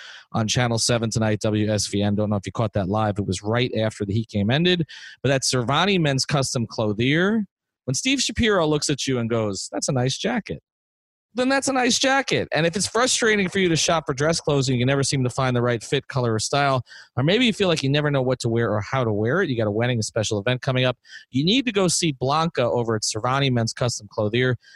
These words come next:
That's in South Miami, her private showroom located right across from Sunset Place on Red Road. Serrani's been designing fine custom-made clothing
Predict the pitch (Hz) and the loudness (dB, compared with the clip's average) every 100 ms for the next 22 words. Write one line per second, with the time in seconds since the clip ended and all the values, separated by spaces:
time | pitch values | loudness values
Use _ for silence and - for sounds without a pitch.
0 | - 117 113 - 175 214 202 175 151 - | -6 -4 -4 -2 0 0 2 2 0 0
1 | 127 131 131 127 113 - 147 165 175 170 | 0 0 0 0 -2 -4 -2 0 0 0
2 | - 156 151 143 131 - 120 113 - _ | 0 2 2 2 -2 0 0 0 -4 _
3 | _ _ 123 151 196 180 170 147 127 120 | _ _ -2 2 2 2 0 0 0 -2
4 | 151 143 - 127 - 127 123 - - 151 | 0 0 0 -4 -2 0 0 -2 0 0
5 | 196 170 120 107 98 110 135 165 - 120 | 2 2 2 0 0 0 0 0 -2 -2
6 | 123 113 113 104 104 113 110 104 135 135 | 0 0 -2 -2 -2 -2 -2 -2 0 0
7 | - 127 - 110 101 123 120 113 | -2 -4 -2 -4 -2 -2 0 -2